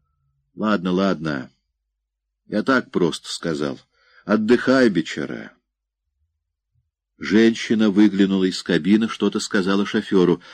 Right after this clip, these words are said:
«Жена спрашивает, ты кушать хочешь?» — пояснил шофер, улыбаясь. «Очень хочу», —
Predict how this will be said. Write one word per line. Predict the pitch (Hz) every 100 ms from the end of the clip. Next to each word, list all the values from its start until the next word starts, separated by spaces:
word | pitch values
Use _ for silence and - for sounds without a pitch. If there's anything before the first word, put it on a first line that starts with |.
| - _ _ -
«Жена | 95 131 139
спрашивает, | 131 131 139 - 131 127 -
ты | 135
кушать | - 160 160 110 -
хочешь?» — | - 180 180 - - - _ _ _ _
пояснил | - 95 90 95 90
шофер, | - 82 90 82
улыбаясь. | 90 87 82 78 65 - _ _ _ _ _ _
«Очень | 98 101 - 85
хочу», — | - 82 - - 67